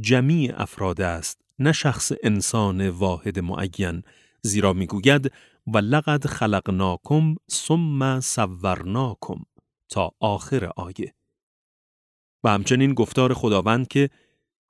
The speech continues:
"قال یا ابلیس ما منعک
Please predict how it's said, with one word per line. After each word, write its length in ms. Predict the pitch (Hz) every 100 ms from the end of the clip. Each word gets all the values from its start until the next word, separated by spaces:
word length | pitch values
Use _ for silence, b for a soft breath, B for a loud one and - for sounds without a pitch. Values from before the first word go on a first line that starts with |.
| -
"قال 420 | 131 143 127 107
یا 180 | 104 98
ابلیس 600 | 107 95 107 101 101 131
ما 320 | 131 113 98
منعک 580 | 95 98 120 - 127